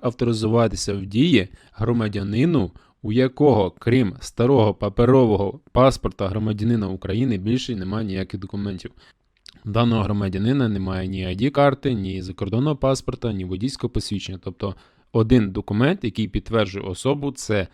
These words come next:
паспорт громадянина України старого зразка. Для цього попередньо я вже встановив додаток Дія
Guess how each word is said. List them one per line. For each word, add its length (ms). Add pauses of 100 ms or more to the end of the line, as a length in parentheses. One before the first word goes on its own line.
(260)
паспорт 480
громадянина 680
України 720 (400)
старого 440
зразка. 460 (720)
Для 180
цього 240
попередньо 480
я 240
вже 200
встановив 500
додаток 440
Дія 400